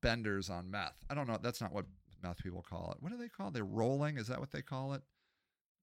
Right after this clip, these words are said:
When they're, they're rolling? I, I think that's what they say. Um,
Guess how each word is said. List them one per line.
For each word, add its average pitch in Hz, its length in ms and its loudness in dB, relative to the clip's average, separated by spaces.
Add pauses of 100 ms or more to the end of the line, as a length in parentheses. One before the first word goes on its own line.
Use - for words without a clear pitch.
When 107 100 -8
they're, 101 200 0 (220)
they're 95 100 -2
rolling? 117 580 2 (180)
I, 104 60 -4
I - 260 -10 (120)
think 87 140 -6
that's - 180 -6
what - 100 -10
they - 120 -6
say. - 160 -8 (1900)
Um, 160 760 12